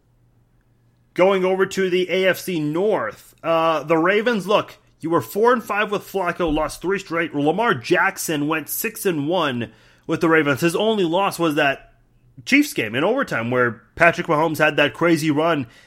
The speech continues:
in the fourth quarter on the final drive right there. So that's what it took, uh, for you to have your only loss in the regular season. And I know people in the playoffs kept saying, "Put Joe Flacco back in there." No,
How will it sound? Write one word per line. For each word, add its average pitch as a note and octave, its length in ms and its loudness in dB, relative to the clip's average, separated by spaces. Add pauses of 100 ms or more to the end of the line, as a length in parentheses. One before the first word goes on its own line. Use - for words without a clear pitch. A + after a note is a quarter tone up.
(140)
in D3+ 120 -2
the - 60 0
fourth E3 300 -2
quarter F3 280 4
on C#3+ 100 2
the C3+ 80 0
final D#3 340 -4
drive D#3+ 300 0
right C3+ 220 -4
there. C#3+ 160 0
So C3 300 0 (200)
that's F3 240 2
what F3+ 120 2
it - 140 -2
took, F#3+ 280 0 (160)
uh, B2+ 400 0
for C#3+ 220 -2
you D#3+ 160 0
to D3 60 0
have D3 200 0
your C#3+ 140 -4
only D#3+ 260 0
loss C#3 440 0
in D3 120 -4
the C3 80 2
regular D#3 340 -2
season. D#3 400 -6 (320)
And F#3 100 2
I F3 120 4
know C4+ 160 4
people D#4 260 4
in A#3 60 6
the - 80 4
playoffs G3+ 400 2
kept G3+ 160 -2
saying, G3 240 2
"Put A3 260 0
Joe B3 140 4
Flacco F#3 440 0
back D#3 260 0
in G#3 120 -2
there." D3+ 140 0
No, E3+ 400 0